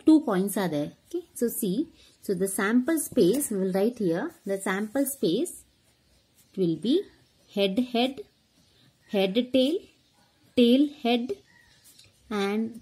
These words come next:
tail, tail. So there are how many events? These are events, that's called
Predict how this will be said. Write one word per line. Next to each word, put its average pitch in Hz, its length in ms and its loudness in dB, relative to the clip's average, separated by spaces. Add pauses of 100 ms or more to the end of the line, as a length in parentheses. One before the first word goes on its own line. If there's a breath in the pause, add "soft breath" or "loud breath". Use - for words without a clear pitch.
tail, 233 300 4 (340)
tail. 170 240 2
So 196 120 -2
there 190 260 0
are 294 160 -2 (520 soft breath)
how 214 120 -2
many 254 300 0 (300)
events? 254 540 -2 (400)
These 226 240 -2
are 320 160 0 (540 soft breath)
events, 208 460 0
that's 190 340 -2
called 262 400 -4